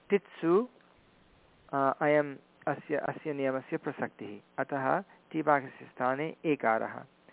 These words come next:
द्वे इदानीम् एकारं प्रबाद्य आम् आदेशः अस्ति। अनन्तरम् अपरनियमः उपरि लिखितमस्ति, विशिष्टनियमः।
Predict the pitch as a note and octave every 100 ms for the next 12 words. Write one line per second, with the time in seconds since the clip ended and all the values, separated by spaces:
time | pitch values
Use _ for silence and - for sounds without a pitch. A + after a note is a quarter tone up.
0 | _ _ A2 - C3+ A#2 - _ - -
1 | - _ - C#3+ C#3+ C#3+ C3+ - D3 D3+
2 | C#3+ C#3 B2+ A2+ A2+ A2+ A#2 F3+ F#3+ -
3 | - C3 B2+ A#2+ A2 A2+ - A2 G#2+ -
4 | E3 G#3 _ - - - - _ _ _
5 | _ - F3 G3+ F3+ - C#3+ D3 D#3 D#3+
6 | _ _ - - - _ _ - - E3
7 | F3 F#3 F3+ E3+ E3 D#3+ D3 D#3+ - _
8 | - C#3 D#3+ D3 D3+ D#3+ C#3+ B2 - D#3
9 | E3+ - D3 - G3 - C#3 C3 A#2 A2
10 | A#2